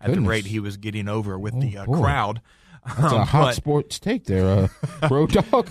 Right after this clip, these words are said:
Speaker 1: But, yeah, I don't know. This is, like you said, I expect Elias to win this. This is a heel, um,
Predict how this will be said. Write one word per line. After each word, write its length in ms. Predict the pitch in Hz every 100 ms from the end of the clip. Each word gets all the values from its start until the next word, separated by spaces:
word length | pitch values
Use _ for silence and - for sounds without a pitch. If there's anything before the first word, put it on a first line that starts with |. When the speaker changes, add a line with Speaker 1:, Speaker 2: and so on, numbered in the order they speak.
| -
Speaker 1:
But, 240 | 135 165 156
yeah, 320 | 190 180 135
I 120 | 156
don't 140 | 147
know. 200 | 120 113
This 220 | 127 208 202
is, 100 | 147
like 240 | 165 165
you 120 | 175
said, 320 | 170 123 107 107
I 180 | 131
expect 480 | 170 147 - 143 135
Elias 400 | 113 107 117 113 -
to 100 | 113
win 200 | 117 120
this. 220 | 117 -
This 240 | 131 135
is 100 | 135
a 140 | 120 110
heel, 720 | - 139 135 123 113 113 - _ _ _ _ -
um, 500 | 101 101 98 98